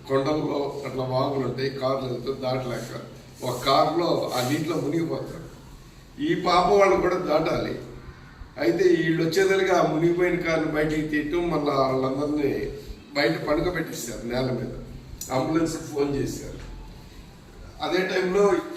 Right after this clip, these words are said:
ఈ పాప, తొమ్మిదో తరగతి చదువుతున్న పాప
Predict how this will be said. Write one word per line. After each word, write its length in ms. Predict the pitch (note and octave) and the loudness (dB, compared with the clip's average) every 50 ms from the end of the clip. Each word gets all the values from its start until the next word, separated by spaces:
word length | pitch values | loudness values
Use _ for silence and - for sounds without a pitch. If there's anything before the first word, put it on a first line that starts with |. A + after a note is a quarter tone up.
| F3 D#3+ | 2 4
ఈ 180 | D#3 D3+ D3+ D#3 | 4 4 4 4
పాప, 260 | D#3 D3+ D#3+ E3 F3+ E3 | 6 6 6 6 6 2
తొమ్మిదో 380 | E3 D3+ D3 D3 E3 E3+ F3+ | 0 -2 -4 -4 -2 0 0
తరగతి 380 | E3+ - E3 D#3 D3+ D3+ D3+ D3 | 0 0 -2 -4 -4 -4 -4 -4
చదువుతున్న 760 | C#3+ C#3+ C#3 B2+ C3 C#3 C#3 D3 D3+ - D3 D3 C3+ C3 C3 B2+ C3 | -2 -4 -4 -4 -4 -4 -2 -2 -2 -2 -2 -2 -2 -2 -2 -2 0
పాప 240 | C3+ - - - - | 2 2 2 2 0